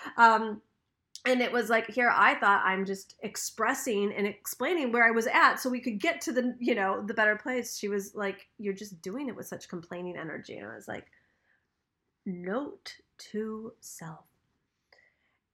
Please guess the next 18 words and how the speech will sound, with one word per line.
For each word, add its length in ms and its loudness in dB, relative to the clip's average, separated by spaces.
And 720 0
in 180 -2
all, 300 2
and 180 -2
I, 140 0
I 140 -2
know 200 0
that 140 -4
I'm 120 -2
not 180 -2
alone 280 -8
with 120 -14
this. 200 -12
I 60 -6
know 240 -2
that 180 -8
you 440 -2
have 180 -12